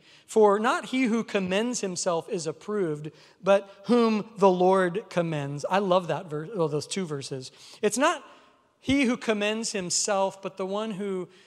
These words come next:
is commended by the Lord. Can you imagine that right now? As you become, as you and I become gospel people and we go out of our box and we begin to live this authentic, humble, real, no more pretense, no games.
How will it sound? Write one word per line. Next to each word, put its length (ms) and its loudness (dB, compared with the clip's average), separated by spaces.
is 200 2
commended 680 -4
by 140 0
the 100 -4
Lord. 220 -2
Can 100 -4
you 140 0
imagine 460 -4
that 180 -4
right 220 -4
now? 320 -8
As 160 0
you 180 0
become, 520 -6
as 140 -6
you 120 -4
and 100 -4
I 140 -4
become 480 -8
gospel 600 2
people 540 -4
and 180 -4
we 220 -4
go 220 2
out 220 2
of 100 0
our 160 0
box 580 -4
and 140 -2
we 100 0
begin 340 -4
to 120 -2
live 260 -4
this 160 -6
authentic, 800 -6
humble, 560 -4
real, 340 0
no 160 -2
more 180 0
pretense, 540 -10
no 140 -6
games. 760 -8